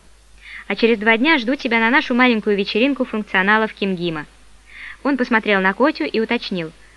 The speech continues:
"Одного, разумеется". "Скажите", воинственно произнёс Котя, "а что будет,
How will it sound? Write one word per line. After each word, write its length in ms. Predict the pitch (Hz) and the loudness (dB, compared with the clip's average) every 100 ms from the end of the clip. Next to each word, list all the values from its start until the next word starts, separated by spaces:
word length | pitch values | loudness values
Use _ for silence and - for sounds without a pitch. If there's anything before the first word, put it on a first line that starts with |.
| - | -8
"Одного, 380 | 196 262 269 190 | 2 4 4 2
разумеется". 600 | 170 180 160 156 - - - - - - - - - - - | 0 -4 -6 -8 -14 -20 -20 -20 -20 -20 -20 -20 -20 -20 -20
"Скажите", 580 | - 254 285 285 - 156 - - 175 | -2 0 2 2 -2 -8 -14 -16 -2
воинственно 540 | 196 311 - 247 247 | 2 2 0 0 2
произнёс 420 | 208 208 208 220 | 2 0 0 -2
Котя, 320 | - 165 - - - - - - | -2 -4 -6 -18 -18 -20 -18 -4
"а 80 | 208 | -4
что 200 | - 294 | 0 2
будет, 300 | 330 247 | 4 4